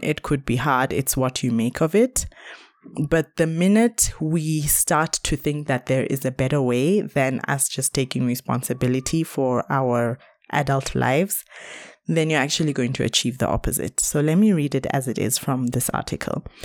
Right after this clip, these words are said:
"At times, it might even be appealing to contemplate having another person take on our responsibilities for us. We could even trick ourselves into believing that by doing this,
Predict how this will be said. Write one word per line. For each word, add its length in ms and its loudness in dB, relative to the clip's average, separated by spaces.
"At 220 0
times, 580 4
it 160 0
might 240 2
even 300 4
be 160 2
appealing 720 0
to 140 -2
contemplate 920 -2
having 420 0
another 360 0
person 580 2
take 320 2
on 220 2
our 260 2
responsibilities 1200 -2
for 280 -4
us. 360 -4
We 180 2
could 220 0
even 460 0
trick 420 0
ourselves 600 2
into 360 0
believing 580 0
that 200 -2
by 140 0
doing 400 2
this, 340 2